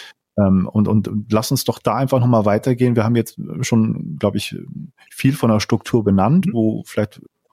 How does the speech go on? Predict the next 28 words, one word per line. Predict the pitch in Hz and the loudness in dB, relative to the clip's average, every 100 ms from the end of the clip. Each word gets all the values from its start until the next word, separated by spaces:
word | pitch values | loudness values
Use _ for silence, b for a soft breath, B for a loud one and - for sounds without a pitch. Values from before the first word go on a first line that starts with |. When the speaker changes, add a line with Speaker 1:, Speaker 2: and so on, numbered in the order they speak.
| - | -4
Speaker 1:
Aufgaben | 101 104 | 0 2
sind, | 98 123 143 127 | 2 4 2 0
vielleicht | 110 104 | 0 0
auch | - 95 | -2 -8
vielleicht | - - 98 98 - - | -10 -6 -4 -4 -12 -18
nicht | - 185 175 131 156 - | -16 -6 2 4 4 2
die | |
Aufgaben | 117 131 - 117 | 0 0 0 0
des | 117 | 0
Vereins | - 101 104 113 - | -2 -2 0 -2 0
sind, | 113 | 0
das | 101 98 | 0 -4
alles | 107 107 - | -4 -4 -2
zu | 95 | 0
machen | 98 - | 0 0
und | 110 | -4
zumindest | - 98 98 - | 0 0 0 -2
aber | 80 90 - B B | -2 -2 -2 B B
eine | - | -6
Atmosphäre | 90 104 - 123 151 156 | -2 0 2 2 0 -2
zu | - | 0
schaffen, | 143 143 143 151 | 0 0 0 -2
dass | 113 107 | -2 -4
das | - 95 | -4 -6
nicht | 95 - | -8 -4
mit | 95 - | -6 -2
einem | 92 | 0
Makel | 90 85 110 139 139 | 2 2 2 2 2